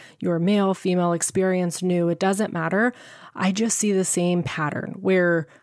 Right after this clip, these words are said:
somebody is picking up some weights, maybe doing something like a bicep curl, and they are just knocking through their reps without any intentionality, without any focus on form or how fast they are moving through the motion.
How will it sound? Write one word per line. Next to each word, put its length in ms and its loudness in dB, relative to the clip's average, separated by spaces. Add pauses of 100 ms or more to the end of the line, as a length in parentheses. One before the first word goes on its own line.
(200)
somebody 500 2
is 200 -4
picking 340 -2
up 120 -2
some 160 2
weights, 260 2
maybe 180 2
doing 240 0
something 320 -2
like 200 -4
a 100 -4
bicep 480 -2
curl, 340 0
and 160 0
they 140 0
are 100 0
just 300 -4
knocking 560 0
through 340 0
their 200 2
reps 360 -2
without 400 -2
any 400 2
intentionality, 1040 -2 (360)
without 300 0 (120)
any 400 2
focus 640 -2
on 320 -4
form 600 2 (200)
or 340 0
how 380 -2
fast 580 -4
they 160 0
are 120 2
moving 380 0
through 140 -4
the 140 -4
motion. 640 -6